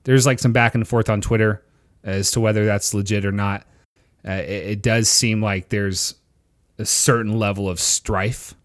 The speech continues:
going on up there. Washington State is denying that it has removed anyone from their scholarship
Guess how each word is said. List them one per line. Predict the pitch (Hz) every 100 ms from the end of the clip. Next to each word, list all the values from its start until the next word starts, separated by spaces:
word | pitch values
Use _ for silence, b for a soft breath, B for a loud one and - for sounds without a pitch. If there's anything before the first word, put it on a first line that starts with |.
| _ _ _ -
going | 127 123 123
on | 120 127
up | 123
there. | 135 135 139 b b -
Washington | 113 110 - 110
State | 95 - 120 110 117 _ _ _ _ _ -
is | 110 98
denying | 110 104 101 104 107 120 120
that | 107 101
it |
has | 98 104 95 90
removed | 95 98 98 104 113
anyone | 104 101 101
from | - 87
their | 80
scholarship | - - 82 85 107 120 175 180 180